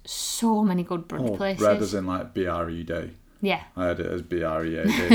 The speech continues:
Speaker 2: It didn't make sense. Manchester bread.
Speaker 1: I don't think that eating out in Manchester's that much fun unless you're having brunch.
Speaker 2: That's
Speaker 1: It's
Speaker 2: wrong.
Speaker 1: very untrue, I know.
Speaker 2: Yeah, I mean,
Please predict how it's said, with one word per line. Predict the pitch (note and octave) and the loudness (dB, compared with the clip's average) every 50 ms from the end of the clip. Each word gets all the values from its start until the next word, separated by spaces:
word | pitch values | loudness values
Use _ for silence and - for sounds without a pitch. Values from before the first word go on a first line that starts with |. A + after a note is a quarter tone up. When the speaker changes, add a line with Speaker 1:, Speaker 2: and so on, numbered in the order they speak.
| - E2 A2+ - - - D#2+ | 6 6 4 2 2 -2 -8
Speaker 2:
It | E2 - | -8 -6
didn't | - E2 E2+ | -6 -4 -4
make | E2+ E2 - | -6 -6 -6
sense. | - F2 F2 E2+ - | -6 -6 -6 -6 -4
Manchester | G#2+ G2 F#2+ F2+ F#2+ F#2 - F#2 E2+ | -4 -4 -4 -4 -6 -8 -8 -10 -6
bread. | - E2+ E2 E2 F2+ - - - - - - | -4 -2 0 0 -2 -4 -8 -16 -14 2 6
Speaker 1:
I | B3 B3+ C4+ | 6 6 8
don't | C#4+ D4 B3+ B3 | 8 4 4 2
think | - C4 B3 G3+ F3 G3 - | 2 0 0 0 0 -2 -4
that | - E3+ D#3 - | -4 -4 -4 -2
eating | F#3 G3 E3+ A#2 F3 F#3+ | -2 -2 -2 -2 -4 -4
out | F3 D3+ | -4 -4
in | D#3+ F3+ | -4 -4
Manchester's | F3 E3 F3+ F3+ - G3 E3 - - G3 - | -4 -4 -6 -6 -6 -8 -10 -8 -10 -8 -6
that | - C#3+ - B2+ | -6 -6 -6 -6
much | D#3+ - - - | -10 -12 -14 -14
fun | - - G3 G3 | -12 -10 -10 -8
unless | F3+ F#3 F#3+ F#3+ F3+ - - | -8 -8 -8 -8 -8 -6 -8
you're | G3 F3+ | -6 -6
having | F3+ F3+ F#3 | -4 -6 -6
brunch. | - E3+ F3+ - - - - - - _ - - - _ _ - - - - - _ _ | -8 -10 -12 -12 -14 -16 -20 -20 -20 _ -20 -20 -20 _ _ -20 -20 -20 -20 -20 _ _
Speaker 2:
That's | - - - - - _ _ _ _ _ _ _ _ _ _ _ _ _ _ _ _ _ _ - - - | -10 -8 -8 -10 -12 _ _ _ _ _ _ _ _ _ _ _ _ _ _ _ _ _ _ -12 -6 -4
Speaker 1:
It's | F#3+ G3 | -2 0
Speaker 2:
wrong. | G3 F#3+ F#3 | 0 2 4
Speaker 1:
very | - F#3 E3+ E3 D#3+ | 4 4 4 2 0
untrue, | F3 F3+ E3+ - F3+ - D#3+ F3+ E3+ G3+ - | -4 -6 -6 -6 -8 -8 -8 -10 -12 -8 -6
I | G3 | -4
know. | F#3 F3+ F#3+ F3+ - | -4 -4 -4 -4 -2
Speaker 2:
Yeah, | G2 F#2+ - - - | -2 0 0 0 -2
I | - E2+ | -4 -4
mean, | F2 E2+ E2 D#2+ D#2+ D#2 | -4 -4 -4 -4 -6 -8